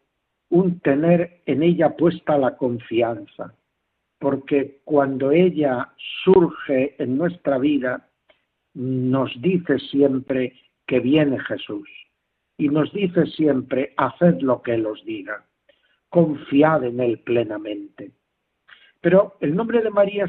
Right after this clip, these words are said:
significa también reina, señora, según otra exégesis también admitida.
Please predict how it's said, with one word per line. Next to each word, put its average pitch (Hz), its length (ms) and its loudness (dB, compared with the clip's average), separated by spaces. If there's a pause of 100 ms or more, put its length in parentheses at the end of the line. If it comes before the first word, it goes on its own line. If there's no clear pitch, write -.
significa 147 640 -2
también 123 540 0 (120)
reina, 113 680 -4 (180)
señora, 127 640 -4 (600)
según 156 580 0
otra 127 420 2
exégesis - 1000 -4 (380)
también 131 460 -2
admitida. 117 680 -8